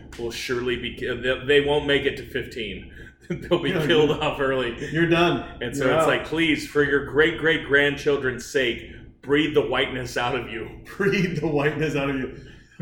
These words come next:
Speaker 2: "But, uh, Mister Dupree, I do say,
Speaker 1: <laughs>
Speaker 2: what would you mean by that?" Well, well, madam, let me tell you what I mean by that.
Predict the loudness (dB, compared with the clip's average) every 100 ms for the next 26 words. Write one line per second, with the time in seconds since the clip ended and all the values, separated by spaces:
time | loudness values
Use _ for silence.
0 | -10 -4 0 0 2 2 4 4 4 4
1 | 4 4 4 2 2 4 4 2 0 0
2 | -2 2 6 8 8 8 6 -2 -8 -10
3 | -14 -8 -2 -2 0 -2 0 -2 0 0
4 | 0 2 4 4 2 2 0 -6 -10 -6
5 | -4 -4 -8 -14 -20 -20 _ -6 -4 -2
6 | 0 0 -2 -6 -6 -4 -4 -2 -2 -2
7 | -2 -4 -4 -4 -2 -2 -2 -4 -8 -12
8 | -14 -14 -20